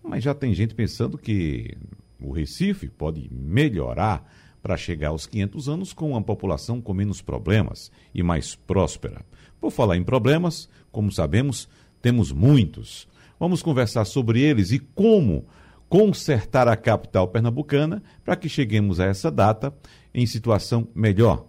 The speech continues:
do que a que temos hoje. Por isso, estamos aqui recebendo o arquiteto e consultor Francisco Cunha.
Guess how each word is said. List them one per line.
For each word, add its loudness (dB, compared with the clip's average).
do -4
que -2
a 0
que -6
temos -2
hoje. -2
Por 0
isso, 2
estamos 0
aqui 2
recebendo 0
o 2
arquiteto 2
e -4
consultor 0
Francisco -2
Cunha. 2